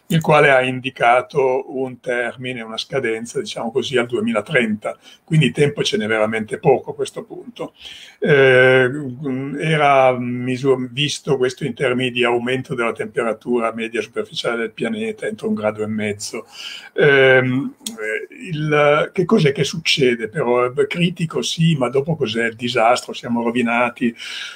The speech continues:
Allora, diciamo che non è in realtà prevedibile con qualche dettaglio che cosa succede.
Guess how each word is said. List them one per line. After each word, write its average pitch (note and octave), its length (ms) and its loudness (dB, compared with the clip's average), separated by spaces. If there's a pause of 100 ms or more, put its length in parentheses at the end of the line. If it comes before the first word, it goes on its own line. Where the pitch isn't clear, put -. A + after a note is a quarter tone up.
(140)
Allora, D#3 240 6
diciamo G3+ 460 6
che D3+ 460 2
non F3+ 380 2
è G3 360 2
in C#3+ 520 -6
realtà D3 680 0
prevedibile C3+ 920 0
con A#2+ 560 -4
qualche A#2+ 340 -2
dettaglio A#2+ 720 0
che A2 160 -10
cosa A2 260 -6
succede. G#2+ 680 -6